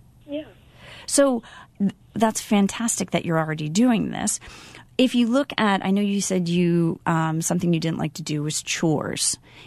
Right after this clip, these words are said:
Speaker 2: If you look at doing chores, how can you apply your resourcefulness in getting through your textbook reading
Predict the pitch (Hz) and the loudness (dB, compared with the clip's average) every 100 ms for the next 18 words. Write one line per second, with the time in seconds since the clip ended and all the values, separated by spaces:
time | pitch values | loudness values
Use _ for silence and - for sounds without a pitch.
0 | - 208 214 220 240 240 202 - 180 170 | -2 0 2 2 2 0 -2 2 2 2
1 | - - 339 - - - - - 214 240 | -2 -4 -2 -2 -4 -4 -4 0 0 2
2 | - 254 214 180 - - 170 151 156 165 | 4 4 4 2 -2 -10 -6 -6 -4 -4
3 | 160 160 160 160 160 170 214 220 - 98 | -2 0 0 -2 -2 0 0 -2 -4 -4
4 | - 143 254 - - - - _ 202 190 | -2 0 0 -2 -6 -12 -20 _ 2 4
5 | 180 175 165 175 160 156 - - - - | 4 2 -2 -2 -4 -4 -4 -6 -4 -10
6 | 151 143 143 143 160 | -8 -6 -6 -6 -6